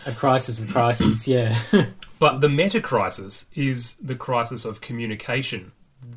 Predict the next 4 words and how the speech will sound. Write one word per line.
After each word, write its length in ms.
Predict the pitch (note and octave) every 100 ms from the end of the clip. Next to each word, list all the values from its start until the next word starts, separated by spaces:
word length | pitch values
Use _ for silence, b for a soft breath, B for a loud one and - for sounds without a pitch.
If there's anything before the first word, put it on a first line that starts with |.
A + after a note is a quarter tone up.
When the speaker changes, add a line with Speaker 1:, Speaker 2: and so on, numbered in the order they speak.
| A#2+
Speaker 2:
The 180 | C3+
idea 520 | C3+ C3 B2 D3 D3 C3
that 560 | A2+ A2+ A2+ - - - _ _ _ _ _ _ _ _ -
our 460 | A#2+ A2+ G#2+ G#2+